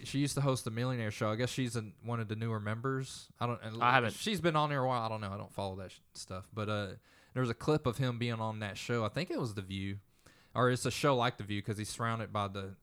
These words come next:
Speaker 1: the host, which is four ladies.
Speaker 2: Yeah.
Speaker 1: And, uh, and, uh, she took a dig at him about, uh,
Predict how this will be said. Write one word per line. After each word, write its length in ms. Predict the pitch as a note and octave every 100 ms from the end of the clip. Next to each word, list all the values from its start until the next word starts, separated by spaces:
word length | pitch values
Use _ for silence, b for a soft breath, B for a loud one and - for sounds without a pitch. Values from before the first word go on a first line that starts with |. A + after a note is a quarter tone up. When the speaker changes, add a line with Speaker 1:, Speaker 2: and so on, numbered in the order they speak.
| _
Speaker 1:
the 120 | A2
host, 320 | G2 A#2+ A2 -
which 140 | F#2+
is 100 | G2
four 220 | - G#2+
ladies. 500 | G2 G#2 G2 F#2+ - - -
Speaker 2:
Yeah. 240 | A2 G2+ A2+ -
Speaker 1:
And, 180 | A2 G#2+
uh, 240 | G#2 F#2+ F2+ - _ _ _ _ - - -
and, 240 | A2+ G#2+
uh, 180 | G#2 G2 G2 _ _
she 280 | - - A#2 -
took 240 | - C3+ B2
a 60 |
dig 520 | G2+ G2 - B2 D3
at 180 | G#2+ F#2+
him 140 | G2 G2
about, 480 | F#2+ G#2 G2+ G2 - -
uh, 400 | G#2 F#2+ F2+ F#2